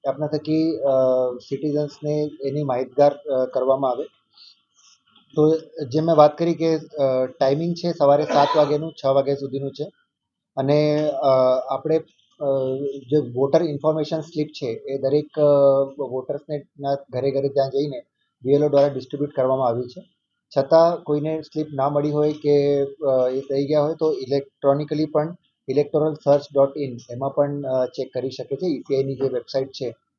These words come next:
એમાં પોતાનું નામ, અ, ભાગ નં-, નંબર અને, અ, કયા મતદાન મથક ઉપર જઈને એમને વોટ નાખવાનું છે એ પણ એ જોઈ શકે છે. અ,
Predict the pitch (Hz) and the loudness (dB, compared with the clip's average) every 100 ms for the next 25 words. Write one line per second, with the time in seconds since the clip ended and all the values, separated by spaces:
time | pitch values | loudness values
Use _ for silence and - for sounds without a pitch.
0 | _ 131 143 143 139 131 143 143 131 135 | _ -2 2 2 -2 -2 -2 -2 -2 -2
1 | 156 170 135 127 123 123 120 117 117 131 | -2 -6 -4 0 0 0 -2 0 -2 -2
2 | 135 139 139 131 131 135 143 151 131 139 | -4 -8 -10 -10 -6 0 0 0 -4 -6
3 | 139 139 _ _ - 127 127 135 143 139 | -6 -8 _ _ -2 0 0 2 2 0
4 | 123 139 135 131 135 131 139 127 131 135 | 0 0 0 -4 -6 -2 -2 0 -2 -2
5 | 139 131 135 135 - 123 127 - 123 123 | -4 -4 -4 -4 -6 -6 -8 -6 -8 -4
6 | 147 143 117 110 - 135 131 135 127 117 | -2 -2 -6 -10 -8 -8 -4 -4 -4 -6
7 | 117 117 123 117 160 - - _ _ _ | -8 -8 -8 -8 -10 -12 -20 _ _ _
8 | _ - 139 139 | _ 0 4 4